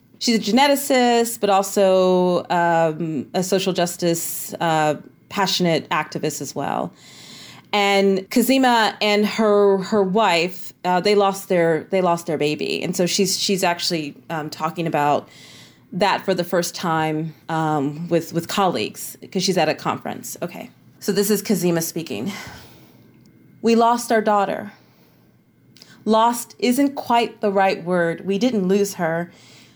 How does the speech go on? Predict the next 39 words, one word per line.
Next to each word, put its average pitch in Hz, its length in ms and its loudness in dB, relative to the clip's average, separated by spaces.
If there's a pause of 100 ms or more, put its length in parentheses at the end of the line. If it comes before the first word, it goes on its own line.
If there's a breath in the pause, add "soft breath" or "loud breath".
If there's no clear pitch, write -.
(180 loud breath)
We 233 140 4
knew 247 160 6
exactly 214 580 0
where 208 180 2
she 202 180 -2
was 190 300 2
the 190 100 -2
whole 185 200 -2
time. 170 560 -8 (520)
She - 180 0
was 208 140 4
in 214 180 4
Josie's 202 540 2
womb. 180 520 -2 (640)
She - 200 0
was 214 180 4
in 220 140 4
the 220 80 0
cab 202 340 -2
with 220 160 -2
us. 240 480 -2 (560 soft breath)
We 220 180 4
were 220 120 4
in 226 140 4
the 226 100 2
cab 214 400 0
on 208 100 2
the 202 80 2
way 196 240 2
to 214 100 -8
the 214 220 -4
hospital. 196 680 -2 (2000)
Our 208 120 2
daughter 214 340 2
died 202 320 0
before 196 300 0
she 196 180 -4
was 180 160 -2
born. 185 640 -6